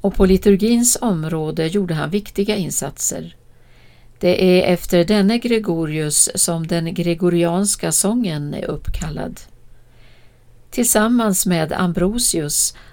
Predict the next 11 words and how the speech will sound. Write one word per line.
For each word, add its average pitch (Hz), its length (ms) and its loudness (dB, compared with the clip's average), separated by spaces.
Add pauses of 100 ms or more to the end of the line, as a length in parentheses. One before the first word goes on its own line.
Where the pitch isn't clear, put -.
Augustinus 185 1000 0
och - 320 -8
Hieronymus 180 960 -2 (380)
räknas 175 560 0
han 170 240 -2
som 170 200 -2
den 170 320 -2
katolska 220 600 -2
kyrkans 151 840 -4
äldsta 190 560 -2
kyrkolärare. 151 1120 -8